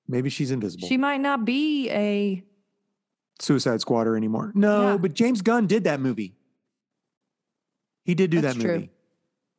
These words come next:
Speaker 1: Yeah. So,
Speaker 2: I don't
Speaker 1: anyway.
Speaker 2: know. I just thought that that was interesting and it was a piece of news that I thought you should know.
Speaker 1: All right. What else you got for me?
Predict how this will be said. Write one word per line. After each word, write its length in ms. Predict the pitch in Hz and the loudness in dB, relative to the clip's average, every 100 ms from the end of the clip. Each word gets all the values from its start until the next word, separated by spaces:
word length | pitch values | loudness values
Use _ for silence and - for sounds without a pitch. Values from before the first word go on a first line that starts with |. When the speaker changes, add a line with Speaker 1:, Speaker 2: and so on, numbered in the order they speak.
| _ | _
Speaker 1:
Yeah. 240 | 127 107 - _ _ _ | -6 -6 -8 _ _ _
So, 440 | - 117 104 104 - _ - | -4 -2 -2 -8 -18 _ -6
Speaker 2:
I 60 | 226 | -2
don't 60 | 240 | 0
Speaker 1:
anyway. 80 | 285 | 2
Speaker 2:
know. 240 | 277 240 | 0 0
I 120 | - 247 | -2 -2
just 160 | 240 | -2
thought 200 | - 233 | -2 0
that 120 | 226 214 | 0 0
that 160 | 214 | 0
was 140 | 220 220 | 0 0
interesting 640 | 220 208 - 233 233 254 - _ _ _ | 0 0 -2 -2 0 -4 -8 _ _ _
and 180 | 202 214 | -2 2
it 40 | 208 | 0
was 120 | 208 | 0
a 20 | |
piece 180 | 226 208 | -2 0
of 80 | 196 | 0
news 240 | 208 208 | 2 2
that 100 | 190 | 0
I 60 | 175 | 0
thought 180 | 175 | -2
you 60 | 185 | -2
should 180 | - 180 | -4 -6
know. 180 | - - _ _ _ _ - - _ _ _ _ _ _ - | -6 -10 _ _ _ _ -20 -20 _ _ _ _ _ _ -10
Speaker 1:
All 100 | 113 | -4
right. 260 | 139 180 - _ _ | -2 -2 -6 _ _
What 140 | - 139 | -2 0
else 180 | 175 | 0
you 60 | 175 | 0
got 200 | 117 107 | -2 -2
for 160 | 117 104 | -6 -6
me? 200 | 101 | -6